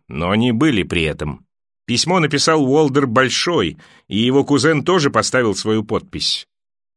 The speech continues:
По их словам, дело было кровавое. Ваш костелян, сир Родрик, кажется, убит". "Сир Родрик Кассель", промолвила пораженная Кейтилин. "Славный, храбрый, преданный старик".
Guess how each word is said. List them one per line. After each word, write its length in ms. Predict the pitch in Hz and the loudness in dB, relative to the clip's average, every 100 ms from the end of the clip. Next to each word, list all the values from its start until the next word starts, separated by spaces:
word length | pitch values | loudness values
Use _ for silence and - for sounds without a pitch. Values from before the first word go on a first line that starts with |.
| _ | _
По 120 | - 139 | -2 0
их 140 | 170 | 0
словам, 440 | - 143 - 175 131 | 0 2 4 2 2
дело 240 | 165 156 | 2 2
было 220 | 147 165 | 2 0
кровавое. 840 | 156 131 139 160 113 87 71 - _ _ | 0 0 2 2 2 0 -2 -8 _ _
Ваш 260 | 107 151 - | -2 0 0
костелян, 760 | 143 - 143 165 139 85 - _ | -2 0 2 2 2 -2 -8 _
сир 320 | - 135 143 | -4 2 4
Родрик, 600 | 139 156 175 135 110 - | 4 4 2 0 -2 -2
кажется, 640 | 110 87 78 - 71 65 _ _ _ _ _ _ _ | -2 -2 -2 -6 -8 -10 _ _ _ _ _ _ _
убит". 640 | 104 104 85 131 - - _ _ _ _ _ _ _ _ _ _ _ _ - | -4 -2 0 0 0 -14 _ _ _ _ _ _ _ _ _ _ _ _ -8
"Сир 360 | - - 127 | -4 0 0
Родрик 560 | 117 92 127 113 123 120 _ | 0 0 0 0 -4 -4 _
Кассель", 760 | 120 - - 151 123 76 65 _ _ _ _ _ _ _ | -4 -4 -4 -2 0 -2 -6 _ _ _ _ _ _ _
промолвила 640 | - 101 92 92 80 82 82 | -2 0 2 0 0 -2 -2
пораженная 600 | 87 87 90 85 85 85 | -2 -2 -2 -2 -2 -4
Кейтилин. 580 | 87 73 - 69 69 - _ _ _ _ - | -6 -8 -8 -12 -14 -18 _ _ _ _ -12
"Славный, 600 | - 104 98 123 107 101 | -8 -2 0 0 -2 -4
храбрый, 520 | - 98 127 110 110 | -6 -2 -2 -2 -4
преданный 640 | - 107 127 110 107 101 | -4 -2 -2 -2 -2 -2
старик". 640 | 92 - 92 123 - - | -6 -4 -4 -4 -8 -20